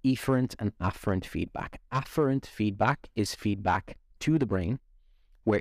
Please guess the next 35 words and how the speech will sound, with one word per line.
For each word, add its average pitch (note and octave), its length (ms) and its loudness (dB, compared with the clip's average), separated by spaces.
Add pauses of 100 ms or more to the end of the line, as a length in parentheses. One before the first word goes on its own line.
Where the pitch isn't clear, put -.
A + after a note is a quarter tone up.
it's C3+ 160 0
sending, A2+ 720 2 (320)
uh, F#2+ 300 4
signals, D3 600 2 (180)
efferent A2 840 2 (160)
feedback. G2+ 640 0
It's G#2 140 -4
sending G#2+ 300 2
signals G2+ 460 2
from F#2+ 180 0
brain G2+ 480 2 (480)
to G2+ 100 0
body, G2 420 0 (320)
but A2+ 80 2
it's - 200 -2
also C#3+ 340 4
receiving A#2 840 2 (100)
signals, - 480 0
receiving A#2+ 600 0
things G2+ 340 0
from G2 140 -2
receptor G2 480 -2
cells G2 500 4 (380)
where A2 120 6
it's G#2+ 140 2
getting A#2 320 2
an G#2+ 80 2
idea G2+ 220 2
of, G2 80 0
okay, G2 180 0
how A#2+ 460 2
is G#2+ 120 2
the G#2 80 -2
movement G2 480 2 (140)
going G#2 380 0